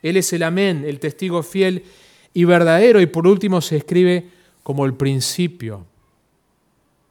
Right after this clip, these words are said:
de la creación de Dios. La palabra no significa principio en el sentido de que tuvo comienzo, como enseñan los testigos de Jehová o los mormones, porque Jesús es eterno.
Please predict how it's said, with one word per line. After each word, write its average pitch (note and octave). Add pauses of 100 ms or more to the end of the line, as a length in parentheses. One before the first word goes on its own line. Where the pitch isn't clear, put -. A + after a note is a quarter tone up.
(120)
de B2
la B2+
creación C3
de C3
Dios. B2+
La B2
palabra D3+
no D#3
significa C#3+ (800)
principio C#3
en D3+
el C3+
sentido D3
de C3
que C3
tuvo D3+
comienzo, C3+ (540)
como B2
enseñan C#3+
los B2
testigos C3
de -
Jehová C#3+
o C3+
los A#2+
mormones, B2 (680)
porque A#2+
Jesús C#3
es C#3+
eterno. A#2+